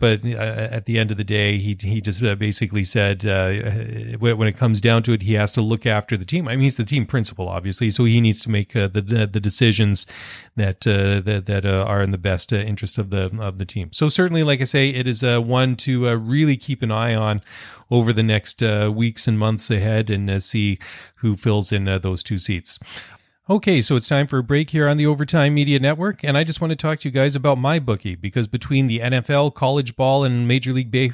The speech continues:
uh, Baseball playoffs, there's no shortage of games to watch, and with thousands of lines available on all your favorite sports and events, you can turn your game day into payday with MyBookie.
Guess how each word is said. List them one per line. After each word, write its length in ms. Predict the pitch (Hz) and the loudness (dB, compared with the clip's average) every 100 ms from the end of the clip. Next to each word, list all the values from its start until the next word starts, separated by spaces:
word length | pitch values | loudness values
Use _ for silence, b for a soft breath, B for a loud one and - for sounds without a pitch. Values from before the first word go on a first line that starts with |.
| 135 | -2
uh, 100 | 120 | -2
Baseball 420 | 131 131 147 131 | 0 -2 -2 -4
playoffs, 520 | 143 127 127 143 - B B B B | -2 -2 0 -2 -6 B B B B
there's 200 | 127 131 | 0 4
no 280 | 135 190 | 4 6
shortage 460 | 190 - 156 139 127 | 4 2 0 0 0
of 160 | 127 107 | -2 2
games 300 | 123 123 - | 2 2 -2
to 80 | |
watch, 400 | 107 104 107 107 | -4 -2 -2 -2
and 100 | 127 | -2
with 120 | 107 - | -2 -2
thousands 460 | 135 135 131 131 | 0 0 0 -2
of 100 | 107 | -2
lines 320 | 117 123 127 | -2 0 -2
available 640 | 104 110 117 120 110 113 - | -2 0 0 0 0 -2 0
on 260 | 107 101 110 | -2 -2 -2
all 180 | 143 190 | 0 4
your 120 | 156 | 2
favorite 320 | - 131 117 | 2 0 -2
sports 380 | - - 127 123 | -4 -2 -2 0
and 80 | 120 | 0
events, 400 | 110 120 120 - B B B B | 2 2 2 -2 B B B B
you 120 | 175 | 2
can 160 | 185 | 2
turn 240 | 147 160 147 | 2 2 2
your 120 | 117 | 2
game 320 | 110 123 139 | 2 4 4
day 260 | 127 131 131 | 4 2 2
into 180 | 107 104 | -2 -2
payday 520 | - 147 151 143 139 | 0 2 2 2 2
with 180 | 127 123 | 0 0
MyBookie. 600 | 110 104 98 92 98 | 0 0 -2 -6 -6